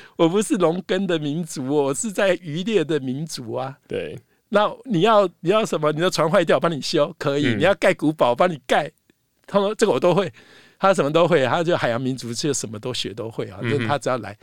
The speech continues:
Speaker 1: 其实西班牙来之前就有很多，就有很多日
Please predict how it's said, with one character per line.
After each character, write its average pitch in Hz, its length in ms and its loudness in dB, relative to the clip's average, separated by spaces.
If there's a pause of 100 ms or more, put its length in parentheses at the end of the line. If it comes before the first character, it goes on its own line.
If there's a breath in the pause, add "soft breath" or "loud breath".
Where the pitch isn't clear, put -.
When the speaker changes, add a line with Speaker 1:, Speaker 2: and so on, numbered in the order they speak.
(340 soft breath)
Speaker 1:
其 - 160 -4
实 175 100 4 (120)
西 262 140 -4
班 262 100 2
牙 208 60 4
来 156 120 4
之 208 240 -4
前 156 220 0
就 196 80 2
有 135 160 4
很 123 260 -4
多， 151 320 -2 (540)
就 240 100 0
有 196 160 6
很 147 240 0
多 180 200 0
日 185 200 -2